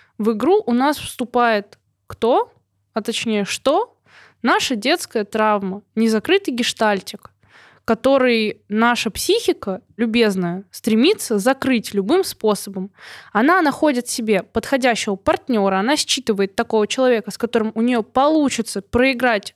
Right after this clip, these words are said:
э, свой сценарий еще раз. Сценарий обязательно болезненный.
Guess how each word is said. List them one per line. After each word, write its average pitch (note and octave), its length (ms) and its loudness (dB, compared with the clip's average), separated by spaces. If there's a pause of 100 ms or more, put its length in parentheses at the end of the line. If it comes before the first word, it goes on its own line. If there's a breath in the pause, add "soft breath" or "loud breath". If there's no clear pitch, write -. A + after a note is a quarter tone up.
э, G3+ 160 0
свой A#3+ 220 0
сценарий G#3+ 440 -2
еще A#3+ 360 2
раз. A3+ 280 -2 (440 loud breath)
Сценарий G#3+ 340 2
обязательно B3+ 340 0
болезненный. G3 520 -2